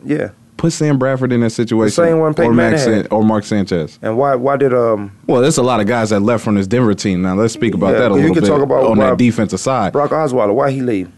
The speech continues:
Speaker 1: He went, he got more money, and he felt disrespected
Speaker 2: He
Speaker 1: in
Speaker 2: felt
Speaker 1: Denver.
Speaker 2: disrespected in
Speaker 1: I would,
Speaker 2: Denver.
Speaker 1: I
Speaker 2: I
Speaker 1: would've
Speaker 2: get
Speaker 1: left
Speaker 2: that.
Speaker 1: too.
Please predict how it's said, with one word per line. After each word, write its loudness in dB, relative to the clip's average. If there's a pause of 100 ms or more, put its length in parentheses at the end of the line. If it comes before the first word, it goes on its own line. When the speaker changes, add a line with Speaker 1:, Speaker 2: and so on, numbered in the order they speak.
(420)
Speaker 1:
He 0
went, -4
he -8
got 2
more 0
money, -4 (260)
and -4
he 0
felt 0
disrespected -6
Speaker 2:
He 0
Speaker 1:
in -4
Speaker 2:
felt 0
Speaker 1:
Denver. 0
Speaker 2:
disrespected -2
in -2
Speaker 1:
I 0
would, 0
Speaker 2:
Denver. 0
Speaker 1:
I -2
Speaker 2:
I -2
Speaker 1:
would've -2
Speaker 2:
get 2
Speaker 1:
left -2
Speaker 2:
that. 0
Speaker 1:
too. -14